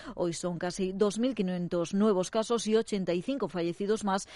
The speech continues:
mientras sube el número de ingresados en unidades de críticos a setecientos treinta pacientes. Por su parte, en La Rioja y Galicia,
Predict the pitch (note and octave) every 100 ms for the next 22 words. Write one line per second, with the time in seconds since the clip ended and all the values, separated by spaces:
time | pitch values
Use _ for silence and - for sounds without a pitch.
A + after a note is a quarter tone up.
0 | - A3+ F#3 F3+ D#3+ - C4+ C4 C4+ -
1 | F#3+ F#3+ A#3 A3 F#3+ A#3+ G3 F3+ A3 G#3
2 | G#3+ A3 G#3+ G3 F#3 G3+ G#3 F#3 F3 A3+
3 | G#3+ A3 A3 G#3+ - - - D3 E3 F#3
4 | F3 F3+ A#3+ B3 A#3 - A3+ A3 A3 G#3
5 | A3+ C#4 G#3+ D#3 - G3+ G3 G#3 G#3+ A#3+
6 | - G3 F3+ G3+ G#3+ A3 G3 G3+ G3+ G#3